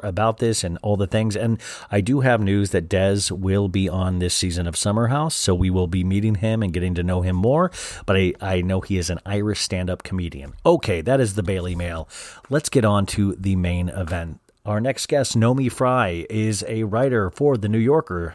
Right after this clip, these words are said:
three years. Uh, but, uh, uh, aside from that, she is just one of the funniest, wittiest, soulful, poetic people that I have ever read and, uh, and now have gotten to talk to. Um,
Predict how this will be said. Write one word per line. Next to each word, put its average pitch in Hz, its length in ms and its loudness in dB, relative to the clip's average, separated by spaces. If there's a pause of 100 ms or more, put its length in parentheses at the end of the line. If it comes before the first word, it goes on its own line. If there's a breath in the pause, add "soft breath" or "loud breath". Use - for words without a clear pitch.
(120)
three 208 220 -2
years. 156 640 0 (360 loud breath)
Uh, 104 200 2
but, 107 240 2
uh, 123 140 -2 (280)
uh, - 380 -8
aside 202 400 2
from 104 160 0
that, 95 240 -2
she 160 240 0
is 139 100 2
just 120 300 -2
one 113 180 0
of 92 220 -4
the 95 140 0
funniest, 135 640 -2 (420 soft breath)
wittiest, 127 520 2 (240 loud breath)
soulful, 135 760 0 (200 soft breath)
poetic 131 600 0 (300 loud breath)
people 131 540 0 (120)
that 107 180 0
I 107 180 2
have 104 180 0
ever 107 420 0
read 107 540 0 (180)
and, 95 320 0
uh, 95 340 2
and 98 140 -2
now 110 260 2
have 101 380 -4 (160)
gotten 101 220 -4
to 98 80 -4
talk 110 280 -2
to. 82 260 -6 (360 loud breath)
Um, 110 360 2